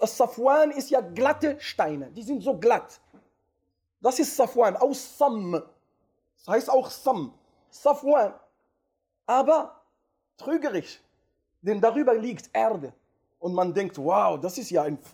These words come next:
ein, ein gu-, guter Boden.“ Nein, Allah Ta'ala sagt, der Regen kommt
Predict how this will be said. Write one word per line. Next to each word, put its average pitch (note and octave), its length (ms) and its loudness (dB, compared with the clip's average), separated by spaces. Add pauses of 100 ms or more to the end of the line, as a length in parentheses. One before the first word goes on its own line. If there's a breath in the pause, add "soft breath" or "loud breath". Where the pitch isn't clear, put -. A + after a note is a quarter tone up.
(200)
ein, D#3 280 -6
ein D#3 260 -10
gu-, F#3+ 240 -14
guter C#4 320 4
Boden.“ C#4 420 -2 (880)
Nein, D#4 460 2 (460)
Allah C4+ 240 2
Ta'ala A#3+ 320 2
sagt, A#3+ 260 0
der A3 180 0
Regen D4+ 480 -4
kommt G#4 480 -2